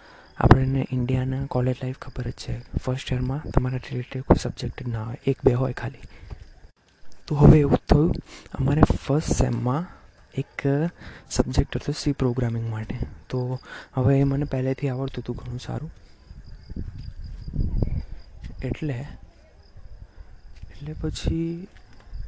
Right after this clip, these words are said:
આમ લોકોમાં હું ફેમસ થઈ ગયો, "એટલે આનો છોકરા, આ છોકરાને તો સી પ્રોગ્રામિંગ આવડે છે, સાલું અમને નથી આવડતું." એટલે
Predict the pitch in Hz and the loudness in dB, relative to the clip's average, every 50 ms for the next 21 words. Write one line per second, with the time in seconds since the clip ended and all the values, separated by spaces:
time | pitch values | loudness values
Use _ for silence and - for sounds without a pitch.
0 | - - 143 151 143 - - - - - - - - 143 143 139 131 - - 165 | -6 -4 -2 -2 -2 -4 -8 -12 -14 -14 -14 -8 -4 -2 0 0 0 0 0 0
1 | 170 175 170 175 170 - - 151 151 160 - - 170 170 165 185 175 165 160 170 | 2 2 2 2 6 8 8 8 8 6 4 4 4 4 4 4 4 6 4 4
2 | 180 175 156 151 165 175 - - - - - - - 143 - - - 147 - 143 | 4 4 4 2 2 2 2 2 2 2 2 2 0 0 0 0 -2 -4 -2 -4
3 | 143 - 143 143 143 147 156 147 - - 180 - - - - - - - - - | -2 0 0 2 4 4 2 2 0 -4 -10 -14 -14 -14 -14 -14 -16 -12 -6 -6
4 | - - - 165 165 - - 196 185 180 190 180 175 165 156 139 131 120 113 - | -2 0 2 2 2 2 2 0 2 2 2 2 2 2 0 0 -2 -2 -2 2
5 | 110 110 - 117 117 - - - - - - - - - - - - 123 120 135 | 2 2 2 2 -2 -12 -16 -20 -20 -20 -20 -20 -20 -20 -20 -14 -12 -8 -4 -4
6 | 131 123 123 127 139 147 151 151 147 - 151 143 139 143 139 139 - - 143 - | -4 -2 -2 -2 -2 -2 -2 -4 -2 -2 -2 -2 -2 -2 -6 -8 -10 -12 -16 -16
7 | - - - - 170 160 143 - - 151 151 156 160 | -16 -16 -14 -12 -12 -12 -12 -10 -8 -6 -6 -6 -8